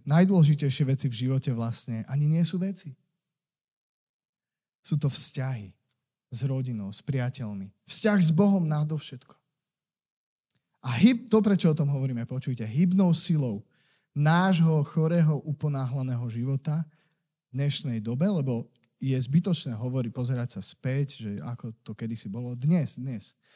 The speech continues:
čo žiješ ty, ja. Hybnou silou tohto nášho uponáhleného života, že ledva fučíme, našej preťaženej duše, je túžba vlastniť viac.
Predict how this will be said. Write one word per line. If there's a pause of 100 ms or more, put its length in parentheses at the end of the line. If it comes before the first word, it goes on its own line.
(220)
čo
žiješ
ty,
ja. (480)
Hybnou
silou
tohto
nášho
uponáhleného
života,
že
ledva (160)
fučíme, (640)
našej
preťaženej
duše, (340)
je (160)
túžba (240)
vlastniť (100)
viac.